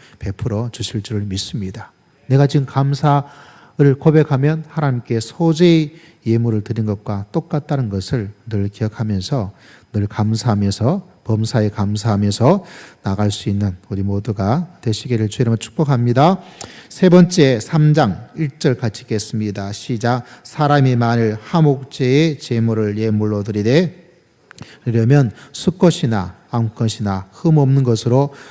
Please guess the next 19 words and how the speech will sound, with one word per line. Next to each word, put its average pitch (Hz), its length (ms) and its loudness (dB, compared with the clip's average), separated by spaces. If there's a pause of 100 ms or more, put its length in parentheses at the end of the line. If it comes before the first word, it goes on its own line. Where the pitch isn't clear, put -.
(160)
여호와 110 280 2
앞에 123 540 -2
드릴지니라." 104 760 -2
이 120 60 -4
화목제가 160 580 0
참 113 280 -4
중요합니다. 107 720 0
왜냐하면 123 600 2 (480)
이 143 60 0
화목제의 143 600 4
제물을 135 640 2
드리고 127 340 0
나면 120 480 -2
그 123 200 2
음식을 127 600 0 (840)
빨리 247 200 2
먹어야 143 380 2
돼요. 104 180 -10
그날로. 104 300 -6